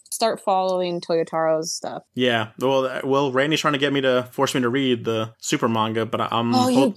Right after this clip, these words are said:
Speaker 1: you, you got to. It's really good.
Speaker 2: I'm
Speaker 1: I
Speaker 2: holding off
Speaker 1: sat
Speaker 2: until
Speaker 1: down.
Speaker 2: they all come out so I can, like, just binge it, but I don't know.
Speaker 1: Oh, there's enough to binge,
Speaker 2: I was gonna
Speaker 1: believe
Speaker 2: say
Speaker 1: it or
Speaker 2: there's,
Speaker 1: not.
Speaker 2: there's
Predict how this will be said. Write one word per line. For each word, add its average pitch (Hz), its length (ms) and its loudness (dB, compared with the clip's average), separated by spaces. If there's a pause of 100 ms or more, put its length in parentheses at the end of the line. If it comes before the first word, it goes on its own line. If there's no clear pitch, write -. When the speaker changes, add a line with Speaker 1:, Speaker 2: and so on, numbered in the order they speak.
(120)
Speaker 1:
you, 220 200 0 (360)
you 202 160 0
got 202 300 -2
to. 170 100 -2 (100)
It's - 340 -6
really 170 280 0
good. 156 380 -2
Speaker 2:
I'm 135 120 0
Speaker 1:
I 165 40 0
Speaker 2:
holding 170 200 2
off 143 140 2
Speaker 1:
sat 131 80 2
Speaker 2:
until 127 680 2
Speaker 1:
down. 110 40 -4
Speaker 2:
they 117 100 2
all 117 160 0
come 117 240 -2
out 113 420 0
so 117 140 -2
I 110 60 0
can, 113 100 -2
like, 107 100 0
just 110 220 -6
binge 113 240 0
it, 139 160 2
but 107 340 0
I 113 80 -2
don't 107 100 -2
know. 104 200 -4 (160)
Speaker 1:
Oh, 190 340 -2 (100)
there's 269 220 0
enough 339 280 0
to 208 100 0
binge, 185 580 -4 (340)
Speaker 2:
I 139 80 0
was 143 120 0
gonna 175 80 2
Speaker 1:
believe 175 120 4
Speaker 2:
say 135 120 4
Speaker 1:
it - 20 2
or 120 40 0
Speaker 2:
there's, 123 160 0
Speaker 1:
not. - 40 -4
Speaker 2:
there's 135 160 2